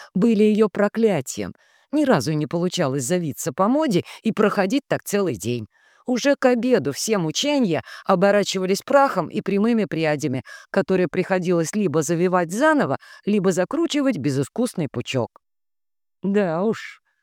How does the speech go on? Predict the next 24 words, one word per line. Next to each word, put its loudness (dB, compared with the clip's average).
подал -4
голос -6
с -12
переднего -6
сиденья -2
неугомонный -2
Луис. -6
"Сегодня 2
вы, 4
босс, -2
не 4
только 4
позволили 0
событиям -4
случиться, -4
вы 0
прям-таки 0
дали 2
им 0
зеленый 2
свет". -4
Дон -2
Медичи -6
усмехнулся, 0